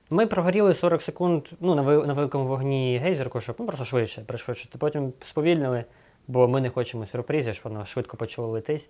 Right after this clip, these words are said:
На каналі у нас дуже багато крутих відео, як варити гейзерку. Рецепти, методи, що завгодно просто, на, на будь-який смак. Все є,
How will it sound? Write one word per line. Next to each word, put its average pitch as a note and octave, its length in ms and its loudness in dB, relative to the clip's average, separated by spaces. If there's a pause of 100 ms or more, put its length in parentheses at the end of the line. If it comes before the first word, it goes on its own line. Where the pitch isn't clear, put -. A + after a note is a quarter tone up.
(140)
На D3 80 -4
каналі G3 320 6 (160)
у F3+ 60 2
нас D#3+ 160 2
дуже B2 220 0
багато A2+ 360 4
крутих C3 360 -2
відео, C3+ 320 2
як B2 160 2
варити B2 300 0
гейзерку. C3+ 500 0 (300)
Рецепти, C#3+ 1000 0
методи, B2+ 840 0
що F3 200 -4
завгодно B2+ 480 0
просто, A2 300 -14
на, A#2+ 120 -6
на C#3 180 -4
будь-який C#3 380 -2
смак. G2+ 280 -8
Все - 240 -2
є, E3+ 280 -2